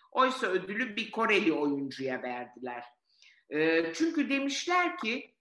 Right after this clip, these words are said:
"Bu muhtemelen profesyonel oyuncu değil, bir köylü kadına oynatmış." <laughs>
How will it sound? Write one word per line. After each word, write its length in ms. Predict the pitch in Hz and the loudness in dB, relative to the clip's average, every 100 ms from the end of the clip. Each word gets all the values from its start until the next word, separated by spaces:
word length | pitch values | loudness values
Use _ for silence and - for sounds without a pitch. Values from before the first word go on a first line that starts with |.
| _ - | _ -2
"Bu 140 | 294 302 | 2 4
muhtemelen 840 | 311 - 349 320 277 277 277 254 | 2 2 4 4 6 6 4 2
profesyonel 840 | 269 254 277 262 - 254 254 262 | 0 0 0 -4 -2 -2 0 2
oyuncu 680 | 226 233 226 226 196 233 190 | 2 0 -2 -4 -6 -8 -8
değil, 400 | 226 190 156 151 | -4 -4 -4 -6
bir 140 | 180 | -8
köylü 420 | - 214 214 208 - | 0 0 0 -4 0
kadına 480 | 202 190 190 214 160 | 0 0 -2 0 2
oynatmış." 920 | 151 143 135 - - 127 - - - - _ _ | 0 0 -2 -6 -12 -10 -10 -12 -16 -18 _ _
<laughs> 1300 | - 240 - - 277 - - - - - 339 - | 2 2 2 -2 0 0 0 -2 -2 -2 -2 0